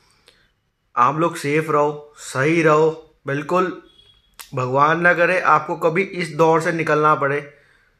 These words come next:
दुआ करो कि जिन लोगों को भी ये हुआ कि वो बहुत जल्दी ठीक हो जाए, अपने काम पे जाए,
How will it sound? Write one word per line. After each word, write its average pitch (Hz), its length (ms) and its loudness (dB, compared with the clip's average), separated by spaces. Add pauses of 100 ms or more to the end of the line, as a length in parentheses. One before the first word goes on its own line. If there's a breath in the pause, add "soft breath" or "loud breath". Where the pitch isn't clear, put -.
(880 soft breath)
दुआ 190 500 4
करो 220 320 2
कि 220 140 -6
जिन 196 240 0
लोगों 202 220 2
को 202 120 2
भी 208 160 0
ये 202 60 4
हुआ 156 360 4
कि 143 140 -6
वो 165 320 -4
बहुत 151 400 4
जल्दी 151 320 2
ठीक 185 300 -2
हो 160 160 4
जाए, 175 460 2
अपने 160 320 -2
काम 156 320 2
पे 160 140 2
जाए, 151 680 0